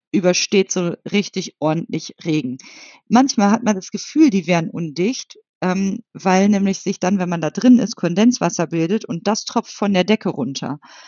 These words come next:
Aber, ähm, ich glaube, so richtig viel Sorgen, dass das Zelt undicht ist, braucht man sich gar nicht machen. Unser Baumwollgewebe, das, ähm, ganze System funktioniert meines Wissens nach, äh,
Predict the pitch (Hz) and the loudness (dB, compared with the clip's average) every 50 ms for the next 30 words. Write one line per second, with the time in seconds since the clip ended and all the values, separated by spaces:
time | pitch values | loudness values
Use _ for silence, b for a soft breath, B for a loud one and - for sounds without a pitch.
0 | B B B B - - 180 185 170 180 180 170 - - 165 175 175 160 - - | B B B B -2 0 2 2 4 4 4 4 4 2 0 0 0 -4 -6 -8
1 | - - - 160 190 202 196 196 - 214 208 196 240 - - - 214 - - - | -6 -2 0 0 2 0 0 0 0 0 0 0 -2 -2 -4 -6 -6 -6 -4 -2
2 | 220 208 190 180 196 185 - 202 226 202 185 202 - - 180 - - _ - - | 0 0 0 0 0 0 2 2 2 2 0 -2 -4 -8 -10 -10 -12 _ -2 2
3 | 214 226 285 311 - - 262 254 240 226 233 - - - 220 - - - 208 214 | 4 4 4 4 2 2 4 6 6 6 4 2 -2 -6 -6 -4 -2 -2 -2 2
4 | 202 220 208 202 196 185 202 - - 165 175 190 196 175 - - 160 156 - - | 2 4 2 2 0 -2 -6 -6 -4 -4 -2 -2 -2 -4 -4 -4 -4 -4 -4 -6
5 | 147 139 147 b b b b b b b b b _ _ _ _ _ _ _ _ | -10 -10 -12 b b b b b b b b b _ _ _ _ _ _ _ _
6 | _ _ _ - 226 262 285 277 226 214 208 185 - 180 185 214 254 277 277 262 | _ _ _ 4 6 6 6 4 2 0 0 2 2 2 4 4 2 0 -2 -2
7 | 285 285 285 285 277 262 262 226 226 254 254 254 254 262 - - 226 - - - | -2 0 0 -2 -2 -4 -6 -4 -2 -2 -2 -2 -2 -2 -2 -4 -4 -4 -8 -16
8 | - - - - 185 190 220 - - - 233 214 208 240 247 - - 240 233 190 | -18 -8 -6 -6 -6 -6 -10 -14 -12 -2 0 0 2 2 0 -2 -4 -4 -4 -4
9 | 208 214 - - - - - 233 247 247 254 - - 220 226 214 - - 208 208 | -8 -10 -12 -12 -8 -4 -2 0 0 0 0 0 0 -2 -2 -2 -2 -4 -2 0
10 | 214 226 - - - 180 180 180 208 208 180 - - 175 170 - - 170 - - | 0 0 0 -2 -2 -2 0 0 0 0 -2 -4 -4 -6 -6 -8 -10 -14 -12 -8
11 | - 175 180 202 220 - - - _ - 185 180 156 | -4 -2 -2 -2 -4 -6 -10 -10 _ -4 -2 -2 -4